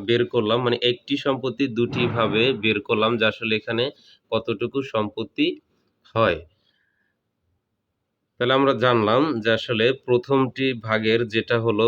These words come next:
প্রথম, উম, স্টেপের আমার ছিল হচ্ছে পাঁচ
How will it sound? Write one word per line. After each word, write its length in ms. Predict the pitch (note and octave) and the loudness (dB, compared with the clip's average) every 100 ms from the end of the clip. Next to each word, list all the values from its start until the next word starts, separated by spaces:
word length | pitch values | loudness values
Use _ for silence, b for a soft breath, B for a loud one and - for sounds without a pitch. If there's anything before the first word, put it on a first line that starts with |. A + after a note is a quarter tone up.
| A#2 | 0
প্রথম, 600 | _ A#2 G#2+ - A#2 A2+ A#2 B2 | _ 0 0 -2 0 4 2 0
উম, 300 | G#2 G#2+ G#2 G#2 G#2+ | -2 -2 -4 -6 -8
স্টেপের 540 | G#2+ - A2 G#2+ A2 A2 | -10 -4 -4 -2 -2 0
আমার 240 | G#2+ A2 A2 | 2 0 -2
ছিল 200 | - A2 | -6 0
হচ্ছে 340 | A2+ A2+ - B2 C3+ B B B _ | 0 -2 -2 -2 -2 B B B _
পাঁচ 220 | A2+ A2+ | 2 2